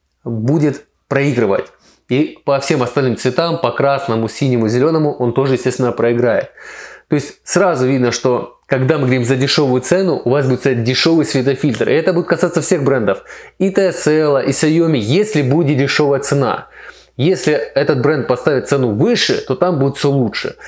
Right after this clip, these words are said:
Но когда мы говорим за цену, допустим, вот пятьдесят пятый за тридцать две,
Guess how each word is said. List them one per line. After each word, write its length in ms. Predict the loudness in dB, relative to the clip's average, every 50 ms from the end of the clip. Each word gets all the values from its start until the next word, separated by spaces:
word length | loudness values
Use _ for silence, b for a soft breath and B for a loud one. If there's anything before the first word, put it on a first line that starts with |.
| B B B B B
Но 220 | -2 0 0 0
когда 340 | -2 -2 -4 -2 0 0 0
мы 120 | 0 0 0
говорим 240 | 2 2 2 0
за 380 | 2 2 2 2 2 0 -4 -4
цену, 260 | 0 0 0 2 2 0
допустим, 400 | 0 0 0 -2 -2 0 0 -2
вот 120 | 0 0
пятьдесят 340 | -2 -2 0 0 -2 0 0
пятый 320 | -2 -2 0 -2 -2 0
за 120 | 0 0 0
тридцать 400 | 0 -2 -2 -2 -2 -2 0 0
две, 440 | 2 2 2 0 -2 -4 -8 -12